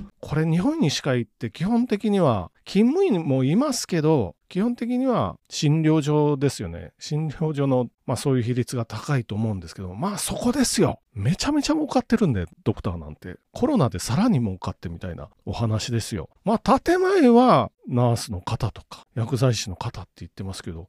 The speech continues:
近くの診療所にナースの人とか何人かいたりします？みたいな、そんなお話ですよね。これ、まず診療所の、まあ、オーナーですよ。オーナー兼ドクターですよ。これね、平均年収三千万ですからね。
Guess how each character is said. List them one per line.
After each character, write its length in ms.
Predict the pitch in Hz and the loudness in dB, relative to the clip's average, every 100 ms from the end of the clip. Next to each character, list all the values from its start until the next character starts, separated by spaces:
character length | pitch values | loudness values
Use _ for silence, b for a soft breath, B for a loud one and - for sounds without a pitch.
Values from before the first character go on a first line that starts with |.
| _ | _
近 280 | - - 208 | -6 -2 0
く 120 | 139 | 0
の 120 | 92 | -2
診 320 | - 131 123 | -2 0 2
療 200 | 120 113 | 2 0
所 140 | 104 107 | -2 -6
に 260 | 98 117 - - | -8 -10 -12 -4
ナ 240 | 139 254 | 0 0
ー 40 | 185 | 0
ス 200 | - 101 | -4 -8
の 160 | 87 | -8
人 280 | 82 - 92 | -12 -12 -14
と 120 | - | -12
か 120 | 82 | -10
何 240 | 90 107 131 | -4 -2 -2
人 160 | 175 | -2
か 160 | 196 95 | -4 -6
い 80 | 117 | -6
た 120 | 170 | -4
り 140 | 101 | -4
し 200 | 85 - | -6 -4
ま 160 | 185 220 | -2 -2
す？ 200 | - 214 220 - | -4 -4 -4 -4
み 120 | 120 | -2
た 120 | 113 | 2
い 60 | 127 | 2
な、 160 | 110 - - | 2 0 -10
そ 160 | - 349 | 0 2
ん 160 | 381 | 4
な 80 | 381 | 6
お 140 | 247 139 | 8 8
話 380 | 139 127 - | 6 4 0
で 80 | 120 | -4
す 160 | 110 101 | -4 -6
よ 100 | 78 | -10
ね。 240 | 87 76 - - | -10 -12 -14 -14
こ 180 | - | -6
れ、 280 | 117 110 101 - - | -2 -2 -4 -10 -2
ま 180 | 156 | 0
ず 300 | 151 123 98 - _ | 2 0 -2 -8 _
診 380 | - 160 156 147 | -6 0 2 4
療 260 | 143 139 | 4 4
所 300 | 117 123 117 | 4 2 2
の、 380 | 117 110 107 - - | -2 -4 -6 -8 -8
ま 140 | 135 | -6
あ、 160 | 98 - _ | -6 -10 _
オ 160 | - 139 | 2 4
ー 20 | |
ナ 160 | 139 123 | 6 4
ー 40 | |
で 80 | 104 | 0
す 120 | - | -6
よ。 60 | 90 | -4
オ 40 | |
ー 100 | 123 | -2
ナ 200 | 160 156 | 0 0
ー 20 | |
兼 260 | 139 147 113 | 0 -2 0
ド 120 | 110 | -2
ク 100 | - | -4
タ 140 | 107 82 | -6 -8
ー 20 | |
で 80 | 78 | -10
す 120 | - | -14
よ。 140 | - _ | -16 _
こ 160 | - 127 | -8 -2
れ 80 | |
ね、 220 | 127 151 - | 2 2 2
平 200 | 185 220 | 2 2
均 180 | 226 220 | 4 2
年 120 | 185 | 2
収 120 | 101 | 0
三 260 | - 127 147 | -2 0 4
千 200 | 170 240 | 6 6
万 160 | 262 | 6
で 80 | 202 | 2
す 100 | - | 0
か 80 | - | -6
ら 100 | 78 | -10
ね。 140 | 76 | -12